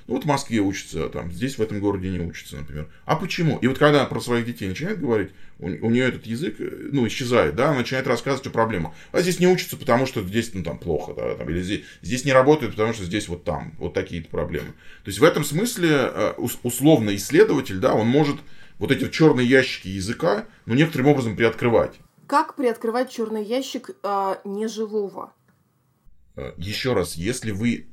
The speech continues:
Speaker 1: опис-, а, если вы занимаетесь исследованием живого, э, неживого, да, если вы допускаете возможность разговора, то вы начинаете с помощью определённых средств описания, ну, видеть этот разговор.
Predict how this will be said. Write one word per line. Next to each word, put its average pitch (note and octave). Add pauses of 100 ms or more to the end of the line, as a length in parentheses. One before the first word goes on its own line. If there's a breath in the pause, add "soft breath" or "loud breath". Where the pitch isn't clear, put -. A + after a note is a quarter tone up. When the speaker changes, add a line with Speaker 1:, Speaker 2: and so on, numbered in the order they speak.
Speaker 1:
опис-, - (160)
а, D#2+
если G#2+
вы G#2
занимаетесь G2
исследованием D#2+
живого, F#2+
э, G2+
неживого, A#2
да, C#3 (260 loud breath)
если A2+
вы G#2
допускаете A2
возможность F#2+
разговора, G2
то F#2
вы G#2+
начинаете A#2+ (340 loud breath)
с -
помощью G#2+
определённых F#2+
средств E3
описания, F#2
ну, F2+
видеть A2
этот E2
разговор. F#2+